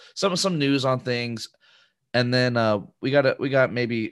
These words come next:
one other one coming this week, and we got a very special Christmas episode coming Saturday to ya, uh, that you can listen to on Christmas Day or the day after Christmas or December twenty-seventh, just around that holiday. And then once the new year hits, Dylan has promised me he's in full swing.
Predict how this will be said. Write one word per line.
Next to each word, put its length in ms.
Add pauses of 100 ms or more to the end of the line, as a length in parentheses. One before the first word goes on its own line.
one 320
other 240
one 160
coming 180
this 180
week, 240
and 120
we 40
got 140
a 40
very 200
special 360
Christmas 440
episode 380
coming 320
Saturday 540
to 160
ya, 260 (480)
uh, 380 (100)
that 160
you 60
can 100
listen 240
to 160
on 260 (160)
Christmas 360
Day 360
or 260 (280)
the 80
day 60
after 160
Christmas 600
or 280 (340)
December 260
twenty-seventh, 480
just 160
around 280
that 120
holiday. 440 (200)
And 140
then 180
once 300
the 180
new 160
year 240
hits, 500 (500)
Dylan 280
has 100
promised 500
me 200
he's 260
in 160
full 320
swing. 520